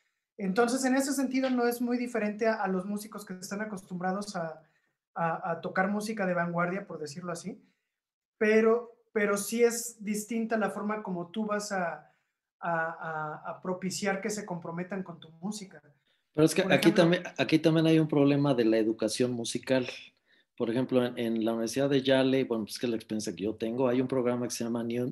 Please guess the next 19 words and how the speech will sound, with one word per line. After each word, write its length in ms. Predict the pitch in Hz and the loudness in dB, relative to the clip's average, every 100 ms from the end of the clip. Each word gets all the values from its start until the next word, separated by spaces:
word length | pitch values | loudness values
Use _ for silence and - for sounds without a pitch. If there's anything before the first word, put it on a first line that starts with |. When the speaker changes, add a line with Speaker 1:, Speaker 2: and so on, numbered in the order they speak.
| - | -4
Speaker 2:
New 160 | 127 131 | -2 2
Music, 440 | 151 165 175 165 | 4 4 2 0
New 220 | 123 117 - | 0 0 0
Haven, 460 | 131 123 101 82 - _ | 2 2 0 -8 -14 _
porque 320 | 95 95 98 | -14 -8 -4
New 220 | 98 101 92 | -2 -2 0
Speaker 1:
Eh, 60 | |
sí, 60 | 123 | 2
Speaker 2:
Haven 220 | 117 123 | 2 0
Speaker 1:
sí. 40 | 123 | 0
Speaker 2:
es 120 | 127 | -2
el 120 | 117 | 0
pueblo 300 | 127 120 123 | 2 2 2
donde 220 | 120 117 | 0 -2
está. 320 | 110 - 135 - - - - _ | -4 -4 -6 -10 -20 -20 -20 _
Entonces, 640 | 139 139 156 170 165 - - | 0 4 4 4 2 2 2
tú 140 | 202 | 4
como 220 | 220 160 | 4 6
alumno 600 | 147 170 185 185 277 - | 8 8 6 4 2 -4